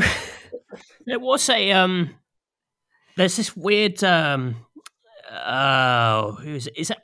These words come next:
Speaker 2: I think it's, is it Atlas have that little penguin mascot, Prinny? Is it, uh, maybe, maybe it's not Atlas, maybe it's, I can't remember whoever it is. It's the Disgaea games. They've got this little, like,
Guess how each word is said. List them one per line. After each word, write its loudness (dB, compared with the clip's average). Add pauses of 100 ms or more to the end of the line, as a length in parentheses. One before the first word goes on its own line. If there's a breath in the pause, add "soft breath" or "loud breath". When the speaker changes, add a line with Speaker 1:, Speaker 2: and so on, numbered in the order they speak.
(300)
Speaker 2:
I -4
think -8
it's, -12 (200)
is -14
it -8
Atlas -2
have -8
that -4
little -10
penguin -6
mascot, -2
Prinny? -2
Is -8
it, -6 (160)
uh, -16
maybe, -4
maybe 0
it's -6
not -2
Atlas, -6
maybe -8
it's, -16 (520)
I -4
can't 0
remember -2
whoever 0
it -2
is. -4
It's -14
the -16
Disgaea 0
games. -4
They've -12
got -8
this -6
little, -4
like, -6